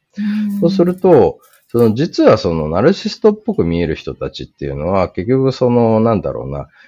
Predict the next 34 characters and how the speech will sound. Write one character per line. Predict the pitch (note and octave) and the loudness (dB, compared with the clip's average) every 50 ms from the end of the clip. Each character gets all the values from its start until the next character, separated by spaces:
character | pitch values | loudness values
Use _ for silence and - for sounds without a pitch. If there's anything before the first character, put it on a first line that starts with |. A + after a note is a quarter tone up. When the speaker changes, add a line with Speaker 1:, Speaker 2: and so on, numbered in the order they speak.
| _ - | _ -8
Speaker 2:
あ | - D#2+ D#2 | -6 -4 -4
の、 | D#2 D2 D2 | -4 -4 -6
す | - - C#3 | -6 -4 0
ご | G3+ B3+ B3 | 0 0 0
く、 | B3 _ - A2+ A2+ A2 G#2 F#2+ E2+ D2 A#1+ - _ | 0 _ 0 4 4 6 6 4 2 0 -4 -10 _
あ | - C#2+ D#2 D#2 | -16 -12 -10 -10
の | D#2 D2+ D2+ D2 D2 C#2+ C#2+ C#2+ C#2+ C#2+ C#2+ C#2 C2+ C2+ C2+ C2+ C#2 C2+ C2+ - - - F2 | -10 -8 -8 -8 -6 -6 -6 -6 -4 -4 -4 -4 -4 -6 -6 -6 -6 -8 -8 -10 -12 -14 -14
ー、 | D#2 | -14
じ-、 | C2 _ - C#2 C#2+ _ _ _ - - G2 | -14 _ -14 -16 -16 _ _ _ -16 -12 -10
自 | F2+ E2+ A2+ | -8 -8 -4
己 | - G3 G3 F#3+ | 0 0 0 2
評 | A3+ G#3+ F3+ - | 4 2 2 0
価 | - C3 | -2 -10
低 | - - G#2 - _ - A#3 G#3+ | -10 -10 -12 -12 _ 0 0 0
い | F#2+ - | 0 0
か | _ - C#2 C#2+ | _ -6 -6 -4
ら、 | E2 F2 F2 D#2 D2+ | 0 0 0 0 0
そ | - - C3+ | -2 -4 -2
の | D3+ F#3+ G#3+ A3+ | 0 2 2 4
ま | A#3 A#3+ A#3 | 4 4 4
ま | A#3 A#3 A#3 A3+ A3 | 4 4 4 4 2
の | A3 A3 A3 G#3+ F#3+ | 2 2 0 0 0
じ-、 | F#3 G3 F#3+ F#3 - - | 0 -2 -2 -4 -4 -8
自 | C#3+ D3+ - | -8 -8 -2
己 | |
評 | - F#3 F3+ F#3+ F#3+ E3 - | 0 0 2 2 2 0 0
価 | - F#2 E2 | -2 -4 -4
の | D2+ D2 | -4 -6
自 | D2 D#2 D#2+ | -8 -10 -12
分 | D2 D#2 E2+ E2+ E2+ D#2+ | -10 -8 -6 -6 -4 -4
で | E2+ E2 | -4 -4
い | D#2+ E2 D#2 | -4 -4 -6
る | D#2 E2+ - | -6 -10 -12
と、 | - - A#2 A2 G2+ F2 - | -4 0 2 2 2 2 0